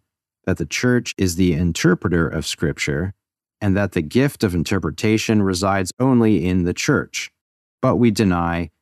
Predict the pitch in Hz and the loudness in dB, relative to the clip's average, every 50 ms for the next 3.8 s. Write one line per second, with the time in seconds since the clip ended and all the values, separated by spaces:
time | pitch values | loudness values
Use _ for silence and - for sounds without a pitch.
0 | _ _ 95 87 82 80 - - 76 - - 117 110 107 107 104 104 104 104 - | _ _ -2 -2 -2 -2 -4 -8 -8 -4 -2 0 2 4 4 4 4 4 2 0
1 | - - _ _ _ - - - - 85 80 - - 90 - - 90 80 73 69 | -4 -8 _ _ _ -4 -4 -2 -2 -4 -4 -2 -2 -2 0 0 0 0 -2 -2
2 | - - 135 123 117 - - 107 98 95 92 90 87 - - _ _ _ _ - | -4 -2 0 0 0 0 0 0 0 0 0 -2 -2 -6 -10 _ _ _ _ -8
3 | 98 90 85 82 78 - - - - 107 101 98 98 95 92 85 | -4 -2 -2 -2 -2 -4 -6 -6 -2 0 0 0 0 0 -2 -4